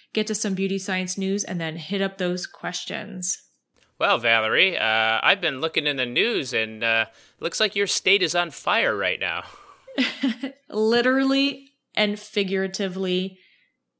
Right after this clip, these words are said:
Speaker 1: and emotionally on fire for sure. Guess how hot it was here this weekend.
Speaker 2: I heard you broke some kind of record. It must be in the hundreds, right?
Speaker 1: Oh my gosh. It was one hundred and twenty degrees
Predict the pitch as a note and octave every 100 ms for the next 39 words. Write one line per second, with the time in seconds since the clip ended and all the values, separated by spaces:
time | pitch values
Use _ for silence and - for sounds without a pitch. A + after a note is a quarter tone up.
0 | _ G3 F#3 F#3 F#3+ F#3 F#3+ F#3 F3+ F3+
1 | F3 F#3 F#3+ - F3 E3+ E3+ - - F3+
2 | F3 - E3 F3+ - G#3+ C#4 - - -
3 | _ _ - G#3 F#3+ F3 G3+ G3 F3+ E3+
4 | E3+ - G3+ E3+ D#3+ F3+ - E3+ - -
5 | - F#3+ - _ - _ - - A#3+ B3
6 | A3+ C#4 C#4+ B3+ E3+ E3+ A3+ A3+ A3 G3
7 | G3+ F#3 F3 F#3 F#3+ F#3 E3+ E3 D#3+ D#3+
8 | C#3 B2+ C#3 G#2 F#2 - A#2+ C#3+ F#3+ C#3+
9 | _ _ _ _ _ _ _ _ _ -
10 | G#3+ G#3+ G3+ F#3 E3+ - - G#3 G#3 G3+
11 | F#3 F#3+ F3+ G3+ G#3 A3 G#3 F#3+ - G3
12 | F#3+ F#3 F3+ F3 E3+